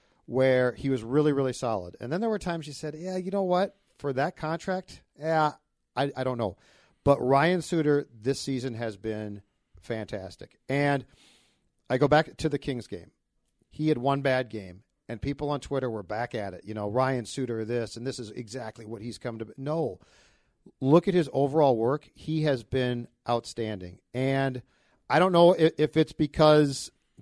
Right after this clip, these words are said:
the coaching change a-, allowed him to cut back on his ice time a little bit, which certainly does add up. I don't know if it's because the coaching change a-, allowed him to just, uh, fo-, focus on hockey full time and not be concerned about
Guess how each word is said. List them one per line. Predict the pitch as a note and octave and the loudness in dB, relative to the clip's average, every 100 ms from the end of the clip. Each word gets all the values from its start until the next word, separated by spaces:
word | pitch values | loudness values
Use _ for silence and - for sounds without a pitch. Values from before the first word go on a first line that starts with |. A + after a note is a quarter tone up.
| _ | _
the | - | -4
coaching | - D3+ E3 | 4 4 2
change | C#3+ D#3 D3 C#3+ C3+ - - | -2 -2 0 -2 -6 -8 -6
a-, | C3+ | -4
allowed | A#2+ B2+ C3+ B2+ | -2 0 0 0
him | C3+ C3 B2+ B2+ - _ _ _ _ | -2 -2 -2 -6 -10 _ _ _ _
to | - B2 A#2+ A#2 - _ - | -6 -4 -2 -4 -8 _ -6
cut | C#3 | -4
back | C#3+ C#3 | -2 -2
on | B2+ | -4
his | A2+ | -6
ice | B2+ C3+ | -6 -4
time | C#3+ A#2+ - | -4 -4 -6
a | A2+ | -6
little | A#2+ D#3+ | -2 0
bit, | D#3+ F#3 - B2 - | 2 2 0 -12 -8
which | C3 - - | -8 -8 -16
certainly | - D3+ B2+ | -8 -8 -6
does | A#2+ B2 A2+ | -2 -2 -4
add | B2 A2+ A2 | -4 -2 2
up. | D3 - - _ _ _ - | 0 0 -10 _ _ _ 0
I | C#3+ | 4
don't | E3+ | 4
know | D3+ D3 | 4 2
if | D#3+ D3 C#3+ | 2 -2 -2
it's | C3 | -6
because | C#3+ C3+ C#3 - _ | -6 -4 -4 -8 _
the | - | -6
coaching | - D3 C3+ | -2 -2 -2
change | D3+ C3+ - | -2 -2 -6
a-, | - A#2 | -10 -2
allowed | B2+ B2+ | -2 0
him | C3+ B2+ B2 | -2 -4 -8
to | - | -8
just, | A#2 C3 - _ - | -4 -4 -6 _ -8
uh, | A#2+ - _ _ _ _ | -8 -8 _ _ _ _
fo-, | - D3 | -8 -4
focus | B2+ B2 D3 | -2 -2 -2
on | B2 G#2+ | -4 -4
hockey | - C3+ - D#3 D#3 - | -4 -4 -4 -8 -8 -6
full | - D3 | 0 0
time | C#3+ D3 C#3+ D3+ D#3+ _ _ - | 2 0 0 -2 -4 _ _ -2
and | B2+ | 2
not | C#3 | 2
be | D3+ | 2
concerned | D3 B2+ C#3 C3+ | -2 -2 0 0
about | C3+ B2+ A#2+ - | 2 2 2 0